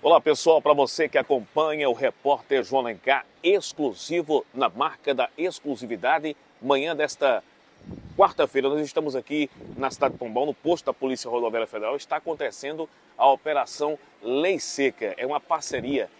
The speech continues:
entre a Polícia Rodoviária Federal, é, Polícia Militar, certo? E também Corpo de Bombeiros.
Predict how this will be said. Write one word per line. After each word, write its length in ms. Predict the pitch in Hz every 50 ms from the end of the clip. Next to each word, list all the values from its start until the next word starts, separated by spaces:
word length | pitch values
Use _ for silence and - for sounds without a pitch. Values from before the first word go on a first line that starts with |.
| _ _ -
entre 260 | 135 143 - - 135
a 80 | 131
Polícia 600 | - - - 147 123 110 135 196 233 226 - - 143
Rodoviária 760 | 127 127 120 113 123 123 107 95 117 117 117 117 110 107 -
Federal, 580 | - - 123 113 101 95 98 113 139 156 165 - - - _ _ _ -
é, 200 | - 113 113 107 - _ -
Polícia 560 | - 165 139 135 - - 220 - - 180 156
Militar, 600 | 139 147 143 123 110 _ - 117 113 127 151 - _ _ _ _
certo? 500 | - - - 127 135 139 - - 156 147 - _ _ _ -
E 80 | - 147
também 480 | - - 190 156 104 101 123 143 151 147 - - - _ - -
Corpo 400 | - 339 202 180 - - 180 170
de 80 | 151
Bombeiros. 640 | 170 165 180 143 113 110 120 117 104 101 98 - -